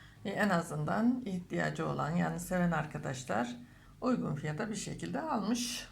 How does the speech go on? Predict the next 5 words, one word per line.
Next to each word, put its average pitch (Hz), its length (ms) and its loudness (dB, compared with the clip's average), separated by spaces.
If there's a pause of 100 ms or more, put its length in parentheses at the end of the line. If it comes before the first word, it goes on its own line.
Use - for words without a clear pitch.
(120)
olacak 160 540 2
bunları. 151 440 0 (480)
Evet, 175 360 0
bakın 156 300 0
şöyle. 147 760 0